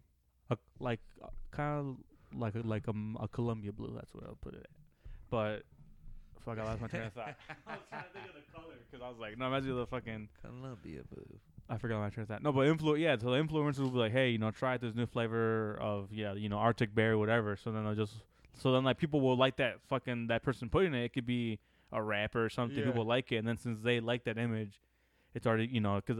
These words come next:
Speaker 1: and it's also, if it's a giveaway, they take you to follow, you know, Monster
Speaker 2: Yeah, that
Speaker 1: or
Speaker 2: shit's
Speaker 1: Red
Speaker 2: so
Speaker 1: Bull and
Speaker 2: crazy.
Speaker 1: shit. So then
Speaker 2: Does that,
Speaker 1: people
Speaker 2: does
Speaker 1: follow
Speaker 2: anyone even
Speaker 1: them.
Speaker 2: win?
Speaker 1: <laughs> I mean, supposedly, but I don't know.
Speaker 2: Like,
Speaker 1: I
Speaker 2: does
Speaker 1: don't
Speaker 2: anyone
Speaker 1: know.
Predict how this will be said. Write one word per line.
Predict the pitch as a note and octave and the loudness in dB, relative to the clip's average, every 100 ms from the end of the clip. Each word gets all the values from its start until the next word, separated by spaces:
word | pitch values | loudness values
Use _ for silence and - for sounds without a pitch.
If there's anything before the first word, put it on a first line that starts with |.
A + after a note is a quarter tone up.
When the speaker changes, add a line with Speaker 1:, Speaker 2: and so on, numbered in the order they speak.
| - | 0
Speaker 1:
and | A#2 | 0
it's | A2+ B2+ | 0 0
also, | B2+ - B2 | 0 2 0
if | B2 A#2+ | 2 2
it's | A2+ | 0
a | A2+ | 0
giveaway, | B2 B2+ A2 G#2+ A2 - _ _ _ - | 2 4 2 2 -2 -6 _ _ _ -10
they | A#2 | -6
take | - A#2+ | -4 -4
you | A2 | -2
to | G2+ | -2
follow, | - A2 A2 G#2 | 4 4 4 2
you | G2+ G#2 | 0 -2
know, | G2 G2+ G2+ | -2 -2 -4
Monster | G#2 G2+ A2 | -4 -4 -2
Speaker 2:
Yeah, | A2 | 0
that | A#2 A2+ | 0 4
Speaker 1:
or | |
Speaker 2:
shit's | A#2 A2 | 4 6
Speaker 1:
Red | A2+ A#2+ | 6 8
Speaker 2:
so | |
Speaker 1:
Bull | A#2+ A2+ | 8 6
and | A2+ A2 | 4 0
Speaker 2:
crazy. | G#2 | 0
Speaker 1:
shit. | A2+ A#2 A2+ | 2 2 2
So | A#2+ A2 | -2 0
then | A2 G#2+ G2+ _ _ - | 0 -2 -6 _ _ -10
Speaker 2:
Does | D#3 | -4
that, | F#3+ | -2
Speaker 1:
people | A#2+ | -2
Speaker 2:
does | F#3 | 4
Speaker 1:
follow | A#2+ A#2+ B2 | 6 8 6
Speaker 2:
anyone | A#2 | 4
even | A#2 A2+ | 4 2
Speaker 1:
them. | C3 | 0
Speaker 2:
win? | C#3 E3 F3 E3+ _ _ _ _ | -2 -4 -6 -10 _ _ _ _
Speaker 1:
<laughs> | _ _ - - - A2+ | _ _ -20 -20 -16 -12
I | G2 - | -8 -8
mean, | - | -8
supposedly, | - - C#3+ C#3 A2 A#2+ | -10 -6 -4 -4 -6 -6
but | G#2+ | -6
I | G2+ A2+ | -6 -6
don't | A2 | -8
know. | B2 - _ _ _ _ _ _ _ _ _ _ _ _ _ _ _ _ _ _ _ _ _ _ _ _ _ _ _ - | -12 -14 _ _ _ _ _ _ _ _ _ _ _ _ _ _ _ _ _ _ _ _ _ _ _ _ _ _ _ -16
Speaker 2:
Like, | C#3 C3 B2 _ - | -10 -8 -8 _ -2
Speaker 1:
I | |
Speaker 2:
does | A2+ | 2
Speaker 1:
don't | - | 4
Speaker 2:
anyone | A#2 | 6
Speaker 1:
know. | A2+ | 4